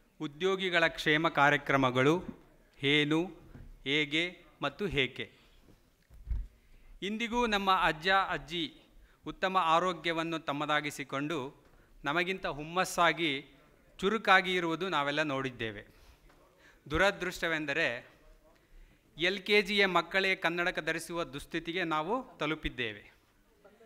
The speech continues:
ಬಿ ಪಿ, ಶುಗರ್ ಮುಂತಾದ ಕಾಯಿಲೆಗಳು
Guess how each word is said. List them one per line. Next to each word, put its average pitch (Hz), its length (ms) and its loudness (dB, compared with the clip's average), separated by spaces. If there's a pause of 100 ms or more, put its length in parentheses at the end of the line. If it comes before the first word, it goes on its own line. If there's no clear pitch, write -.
(300)
ಬಿ 190 160 2
ಪಿ, 208 420 -4 (140)
ಶುಗರ್ 185 720 0
ಮುಂತಾದ 185 520 2
ಕಾಯಿಲೆಗಳು 170 880 0